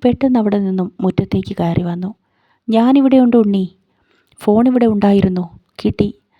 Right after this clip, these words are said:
ആന്റണി കയ്യിലെ ഫോൺ ഉണ്ണിയെ കാണിച്ചു.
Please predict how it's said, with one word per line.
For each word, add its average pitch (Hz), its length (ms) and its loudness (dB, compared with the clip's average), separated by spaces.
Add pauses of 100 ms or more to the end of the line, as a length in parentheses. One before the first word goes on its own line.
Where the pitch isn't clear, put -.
(560)
ആന്റണി 302 420 2
കയ്യിലെ 240 360 0 (100)
ഫോൺ 180 180 0 (220)
ഉണ്ണിയെ 190 340 -2 (100)
കാണിച്ചു. 175 400 -6